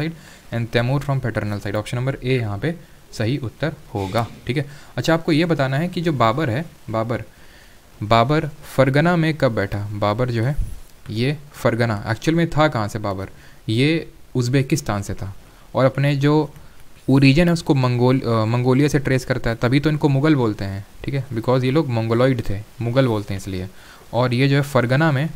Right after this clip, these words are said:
जो अस-, अफ़गानिस्तान के पास जगह पड़ती है, वहाँ पे actually भगाया गया था अपने भाइयों के द्वारा कि निकलो यहाँ से, तब ये इंडिया में आया था अटैक करने। तो फरगना में जो है, अ, ये बारह साल की उम्र में बैठा था। इसके फादर का जो नेम था वो था उमर शेख मिर्ज़ा,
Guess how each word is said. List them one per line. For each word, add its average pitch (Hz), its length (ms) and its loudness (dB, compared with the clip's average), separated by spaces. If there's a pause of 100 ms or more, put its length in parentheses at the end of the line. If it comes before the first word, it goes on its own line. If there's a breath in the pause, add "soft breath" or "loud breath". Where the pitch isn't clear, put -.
(1200)
जो 113 200 0
अस-, 117 180 -2
अफ़गानिस्तान 117 600 0
के 120 120 -6
पास 113 200 -2
जगह 113 200 -2
पड़ती 110 300 -4
है, 131 80 0
वहाँ 123 360 0
पे 101 220 -4
actually 139 300 -2
भगाया 117 380 4
गया 120 140 2
था 117 80 -2
अपने 113 140 -2
भाइयों 101 280 -2
के 101 80 -4
द्वारा 95 220 -6
कि 104 100 -8
निकलो 117 240 -6
यहाँ 101 160 -2
से, 95 160 -8 (340 loud breath)
तब 127 140 -2
ये 123 80 2
इंडिया 110 240 0
में 104 80 0
आया 101 100 -2
था 101 120 2
अटैक 92 220 -4
करने। 92 320 -4
तो 104 80 -4
फरगना 131 420 2
में 180 140 2
जो 139 100 2
है, 139 120 -2 (640 loud breath)
अ, 110 100 -2
ये 123 120 2
बारह 117 300 6
साल 120 200 2
की 117 100 0
उम्र 113 120 0
में 123 160 0
बैठा 101 240 2
था। 95 320 0
इसके - 200 -2
फादर 123 360 4
का 165 100 4
जो 160 100 4
नेम 131 240 0
था 143 220 2
वो 120 260 0
था 123 300 2 (340 loud breath)
उमर 131 260 4
शेख 131 340 2
मिर्ज़ा, 98 400 0